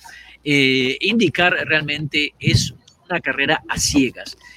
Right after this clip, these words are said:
Y digo a ciegas porque he tenido la oportunidad de, de dar vueltas en Long Beach, ah, y con un auto monoplaza, a baja altura, alta velocidad, realmente uno no ve nada de lo que está del otro en la próxima curva. Entonces,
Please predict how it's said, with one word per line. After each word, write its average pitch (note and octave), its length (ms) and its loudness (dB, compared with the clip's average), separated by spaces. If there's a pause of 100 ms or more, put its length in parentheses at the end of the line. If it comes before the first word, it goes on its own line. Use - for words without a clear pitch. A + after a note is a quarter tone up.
(120)
Y D3 120 0
digo A#3 240 4
a - 20 6
ciegas G#3 380 2
porque C#3+ 200 -4
he B2 40 -4
tenido C#3+ 260 -6
la B2+ 120 4
oportunidad B2+ 680 -4 (540)
de, A2+ 380 -4
de A#2 120 -10
dar D#3 200 4
vueltas E3+ 460 0
en C#3 140 -14
Long D3 260 -4
Beach, F#3 300 -4 (640)
ah, C3 480 2
y D3 460 2
con C#3+ 140 -4
un F3+ 120 0
auto F#3+ 240 4
monoplaza, D3+ 680 0 (540)
a B2+ 120 2
baja F3 320 4
altura, B2 440 -2 (520)
alta E3+ 280 2
velocidad, D3+ 560 2 (320)
realmente E3+ 640 0 (160)
uno C#3+ 100 -12
no C#3 140 -8
ve C#3 260 -4
nada C#3+ 560 0
de B2+ 80 -10
lo A#2 140 -6
que - 80 -10
está - 220 -2
del A#2+ 280 -6
otro D3+ 220 -8
en A#2+ 80 -6
la A#2 80 -2
próxima B2 380 -10
curva. G2+ 340 -16 (220)
Entonces, B2+ 400 -8